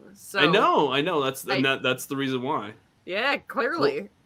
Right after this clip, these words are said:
Speaker 2: We'll, we'll, we'll, we'll, I'll find shortcuts that aren't shortcuts, like driving on, like,
Speaker 1: <laughs> Oh,
Speaker 2: pedestrian
Speaker 1: no.
Speaker 2: crosswalks or sidewalks and stuff. Um,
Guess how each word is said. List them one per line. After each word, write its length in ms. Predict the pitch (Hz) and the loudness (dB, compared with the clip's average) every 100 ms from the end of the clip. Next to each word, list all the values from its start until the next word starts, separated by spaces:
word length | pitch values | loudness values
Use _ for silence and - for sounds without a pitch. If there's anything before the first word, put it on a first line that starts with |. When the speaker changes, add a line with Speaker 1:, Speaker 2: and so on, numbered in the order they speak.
| - | -2
Speaker 2:
We'll, 160 | 143 151 | 2 2
we'll, 100 | 151 | 2
we'll, 200 | 156 - | 2 0
we'll, 180 | 156 151 - | -2 -2 2
I'll 260 | 147 220 | 8 8
find 320 | 233 233 202 165 | 8 6 6 4
shortcuts 560 | 185 196 196 143 127 | 2 0 2 -2 0
that 160 | 135 127 | -2 0
aren't 200 | 135 131 | -2 -2
shortcuts, 520 | 147 139 127 104 - | -4 -6 -8 -12 -6
like 220 | 117 113 | -6 -4
driving 360 | 131 123 123 123 | 0 0 0 -2
on, 280 | 120 120 117 | -2 -2 0
like, 180 | 131 - | 0 2
Speaker 1:
<laughs> 40 | |
Oh, 60 | - | 2
Speaker 2:
pedestrian 420 | 123 123 131 123 | 2 -2 -4 -2
Speaker 1:
no. 80 | - | -2
Speaker 2:
crosswalks 680 | 123 117 - 110 110 113 123 | -2 -2 -4 -6 -8 -8 -2
or 280 | 127 120 | 0 -2
sidewalks 580 | 120 135 117 110 107 403 | -2 -2 0 0 -2 -2
and 160 | 339 - | -2 -2
stuff. 300 | 392 330 - - - - - _ _ _ _ _ _ - - _ _ - - - _ _ _ - - _ | 2 2 2 -4 -6 -6 -20 _ _ _ _ _ _ -20 -20 _ _ -20 -20 -20 _ _ _ -20 -20 _
Um, 480 | 127 131 127 117 107 | 0 4 4 2 -6